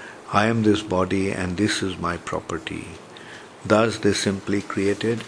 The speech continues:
enmity with rival kings, fought with them, and died without having discharged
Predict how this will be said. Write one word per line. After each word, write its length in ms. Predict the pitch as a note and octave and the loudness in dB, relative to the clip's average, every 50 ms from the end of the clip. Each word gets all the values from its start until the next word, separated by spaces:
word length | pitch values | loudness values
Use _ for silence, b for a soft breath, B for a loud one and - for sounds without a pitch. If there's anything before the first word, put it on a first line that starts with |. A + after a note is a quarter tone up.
| - | -6
enmity 680 | G2+ G2+ A2 A#2 A2+ A#2 A#2 A2+ A#2 - - A2+ A#2 | -4 -2 0 0 2 2 2 0 0 0 0 0 2
with 320 | A#2 G#2+ F#2+ F#2 - F2 F2 | 2 2 2 0 0 0 2
rival 380 | F2 F#2 G2+ - - A2 A2 | 2 2 2 2 0 -2 -2
kings, 640 | G#2+ - - A#2 A2+ A2+ A#2 A2+ A2+ A2+ A2 - - B B B B B B B B | -2 -2 0 0 0 0 0 -2 -4 -6 -6 -8 -8 B B B B B B B B
fought 420 | - - - - A#2 B2 B2+ B2+ C3+ | -6 0 4 6 6 6 6 6 6
with 260 | B2+ B2+ A#2 G#2+ G2+ | 6 6 6 4 2
them, 340 | G#2+ G2+ G2+ G2 G2 G2+ G2+ G#2+ - B B B B B B - - | 2 2 2 2 0 -4 -6 -10 -12 B B B B B B -6 0
and 200 | - A#2+ B2 B2 | 2 4 6 6
died 540 | A#2 A#2+ A#2+ A#2 A2+ G2 E2+ D#2+ D#2 D#2+ - - - - - - | 6 6 6 6 4 2 2 0 -2 -4 -8 -10 -12 -12 -10 -8
without 360 | F2+ E2+ F2 F#2+ F#2+ G#2 G2+ - - G2 | -4 -2 2 2 2 2 2 2 0 0
having 260 | F#2+ F#2+ G2 G2 F#2+ | 2 0 -2 -4 -2
discharged 880 | E2+ F2 E2+ - - - - G2+ F#2 F2+ F2+ F2+ G2 - - - - | -2 -2 -2 -2 -2 -2 0 0 0 0 0 -2 -6 -8 -12 -12 -12